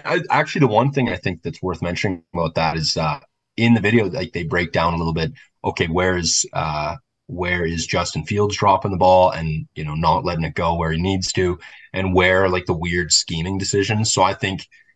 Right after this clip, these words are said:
uh, without a breakdown like that, it's hard to, like, hang a loss like that for the Bills on,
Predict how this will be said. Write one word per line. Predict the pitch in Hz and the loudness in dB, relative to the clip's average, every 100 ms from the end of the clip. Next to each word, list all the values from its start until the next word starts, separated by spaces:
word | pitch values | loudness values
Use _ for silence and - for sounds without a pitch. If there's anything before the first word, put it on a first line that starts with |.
| _ | _
uh, | - 90 82 | -4 -2 0
without | 92 104 92 104 | 0 0 2 2
a | |
breakdown | 90 87 85 - 92 | 2 -2 -2 -2 0
like | 87 82 | -2 -4
that, | 80 82 | -2 -2
it's | 80 - | -2 -2
hard | 90 87 | -2 -2
to, | 85 | -2
like, | 78 78 - | -4 -4 -8
hang | - 85 82 | -8 -4 -2
a | 85 | -2
loss | 80 80 80 - | 0 0 0 -4
like | 80 | -6
that | 85 78 - | -4 -4 -6
for | |
the | 82 | -6
Bills | 80 80 78 80 | -4 -2 -2 0
on, | 78 78 | 0 0